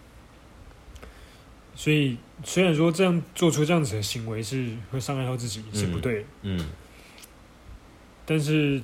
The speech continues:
Speaker 1: 他们也没办法去理解说你为什么当下要
Speaker 2: 要做这样的事情。
Speaker 1: 对，所以那个时候我听到的时候，就是会想到说以前，尽管说他，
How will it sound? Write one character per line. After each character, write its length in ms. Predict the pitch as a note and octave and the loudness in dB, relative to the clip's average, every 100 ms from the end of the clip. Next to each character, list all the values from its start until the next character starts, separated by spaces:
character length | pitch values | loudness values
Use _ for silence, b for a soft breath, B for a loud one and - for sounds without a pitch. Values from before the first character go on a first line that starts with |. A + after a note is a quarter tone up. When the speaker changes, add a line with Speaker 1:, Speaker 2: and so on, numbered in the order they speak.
| - | -2
Speaker 1:
他 120 | D3 | 0
们 180 | C#3+ B2 | 0 0
也 80 | F#2+ | -4
没 100 | G2+ | -4
办 180 | C3+ A#2 | -2 -2
法 240 | G2+ F#2 F#2+ - | -4 -4 -12 -8
去 160 | B2 | -4
理 140 | A#2+ A2+ | -2 -2
解 120 | A2 | -4
说 160 | G2+ A2+ | -6 -6
你 120 | G#2+ | -4
为 140 | C3 | -2
什 100 | A#2+ | -2
么 100 | A2 | -4
当 200 | G#2 A#2 | -6 -6
下 120 | A2+ | -4
要 320 | A#2+ A#2+ A2+ F#2+ - - - - - | -4 -4 -6 -10 -18 -20 -20 -20 -10
Speaker 2:
要 140 | F#2+ | -6
做 200 | F#2 G2 | -4 -2
这 80 | F2+ | -2
样 100 | F2+ | -4
的 60 | D#2 | -4
事 220 | - F#2 | -6 -8
情。 180 | - - - - | -8 -16 -16 -10
Speaker 1:
对， 200 | G2+ F#2 - - - | -10 -10 -18 -20 -20
所 180 | - D#3+ | 0 4
以 280 | D#3+ C#3+ C#3 - | 6 4 0 0
那 80 | |
个 80 | E3+ | 0
时 100 | - | 4
候 80 | C#3+ | 2
我 80 | A#2 | 2
听 220 | G#2+ B2 | -4 -2
到 140 | C#3 | -2
的 60 | A2+ | -2
时 80 | G#2+ | -2
候， 260 | B2 A#2+ A#2+ - - B B B B B B B B B B | -4 -4 -8 -14 -20 B B B B B B B B B B
就 100 | - | 0
是 300 | F3+ F#3+ G#3 | 2 4 4
会 120 | D3+ F#3+ | 6 6
想 200 | D3 C#3 | 4 4
到 100 | D3+ | 4
说 240 | D#3 E3 | 4 2
以 160 | C3+ A#2+ | 0 0
前， 540 | - A2 A#2 B2 C#3+ - - - - - - - - - - - - - - | -2 -4 -4 -6 -8 -12 -20 -20 -20 -20 -20 -20 -20 -20 -20 -20 -20 -20 -6
尽 220 | D#3 F3+ | -2 4
管 180 | F3 C#3+ | 4 4
说 160 | D3+ | 2
他， 400 | D3+ C#3+ D#3 D3+ | 2 0 -2 -2